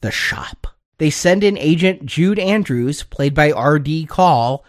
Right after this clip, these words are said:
to make sure the accident is covered up, and the research continues as it has military applications,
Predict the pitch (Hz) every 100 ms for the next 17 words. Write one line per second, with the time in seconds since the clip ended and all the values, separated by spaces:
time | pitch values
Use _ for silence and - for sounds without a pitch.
0 | _ - 147 175 185 - 196 175 151 143
1 | - 151 156 131 - 151 139 120 117 -
2 | _ - 196 240 202 156 170 160 180 151
3 | - 123 - 202 220 139 156 175 - 127
4 | 135 143 156 151 202 220 - 131 120 117
5 | 120 117 123 131 143 147 156